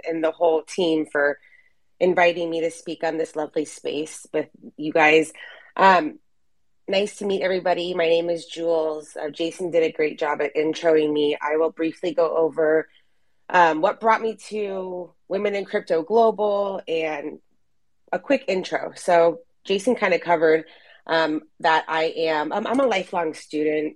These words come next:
and I'm also a single mom. I'm a single mom of a nine-year-old little boy, and so I am, do, everything I do is for him. So I want to show him that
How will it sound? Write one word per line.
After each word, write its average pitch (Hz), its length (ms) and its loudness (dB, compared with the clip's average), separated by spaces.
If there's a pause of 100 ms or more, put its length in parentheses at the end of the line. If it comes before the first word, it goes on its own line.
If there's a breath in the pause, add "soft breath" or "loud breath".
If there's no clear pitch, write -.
(140)
and 151 340 -6
I'm 156 160 -10
also 196 260 0
a 180 60 2
single 160 420 0
mom. 143 440 -2 (520)
I'm 262 140 2
a 285 40 2
single 277 280 6
mom 202 240 2
of 190 100 -6
a 185 80 2
nine-year-old 165 540 -2
little 160 180 -4
boy, 147 360 -4
and 151 120 -4
so 147 440 -6 (120)
I 160 640 -2
am, 156 540 -4
do, 180 160 -6
everything 233 400 0
I 185 100 2
do 160 300 4
is 151 180 -4
for 147 140 -6
him. - 180 -8 (720)
So 156 640 2
I 160 80 -2
want 170 220 0
to 185 100 -6
show 170 300 0
him 147 500 -4
that 139 400 -2